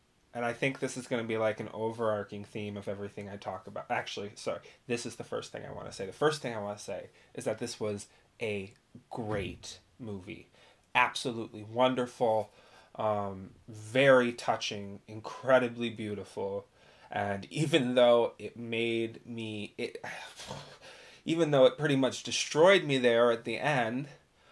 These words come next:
um, I think that the takeaway from this movie is still a hundred percent worth it. So the first thing I wanna say is that I think one thing that's really different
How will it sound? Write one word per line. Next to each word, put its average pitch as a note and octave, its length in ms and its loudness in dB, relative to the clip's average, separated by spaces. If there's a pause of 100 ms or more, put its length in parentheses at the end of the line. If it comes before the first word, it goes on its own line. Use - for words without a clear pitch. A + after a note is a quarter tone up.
(420)
um, A2 580 -2 (1200)
I A#2+ 200 -2
think B2 480 -4
that A#2 140 -2
the A#2 100 -6
takeaway A2+ 680 -2
from A2 240 -10
this G#2 200 -10
movie G#2 380 -8
is G#2 220 -10
still G2+ 760 -6 (560)
a A2+ 40 -10
hundred G#2+ 400 -8
percent G2+ 380 -12
worth G#2 300 -4
it. - 220 -10 (800)
So B2 580 8
the B2 200 -6
first E3+ 400 4
thing C3 440 0
I A#2+ 120 2
wanna A2 340 0
say A#2 580 2 (340)
is A#2+ 280 -4
that G#2+ 680 -2 (920)
I A#2+ 120 -2
think C#3+ 440 -2
one B2+ 240 0
thing B2 260 -2
that's A#2 220 -8
really B2 340 0
different A#2 840 -4